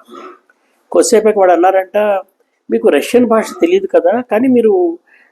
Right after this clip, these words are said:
మా ఫీలింగ్స్ని మీరు బాగానే పట్టుకుంటున్నారు, ఎలా పట్టుకుంటున్నారు?" అని అడిగారంట. అడిగితే అన్నట్టు, ఏముంది, మీవి, మీ భాష మా భాష కూడా,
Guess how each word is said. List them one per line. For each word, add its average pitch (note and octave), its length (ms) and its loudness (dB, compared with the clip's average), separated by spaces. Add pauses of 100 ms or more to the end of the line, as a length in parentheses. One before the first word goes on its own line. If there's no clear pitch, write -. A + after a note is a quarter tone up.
మా D#3 320 2
ఫీలింగ్స్ని A#3+ 540 -2
మీరు A3 180 0
బాగానే G3+ 340 2
పట్టుకుంటున్నారు, F3 600 -4
ఎలా F3+ 100 0
పట్టుకుంటున్నారు?" F3+ 880 -2
అని F#3+ 120 2
అడిగారంట. C3+ 560 -2 (800)
అడిగితే A3+ 280 -2
అన్నట్టు, G#3 380 -2
ఏముంది, A3+ 720 0
మీవి, F4 720 -2
మీ A3 180 -2
భాష F#3+ 320 0
మా D#3+ 280 0
భాష D#3+ 340 2
కూడా, B2+ 340 -2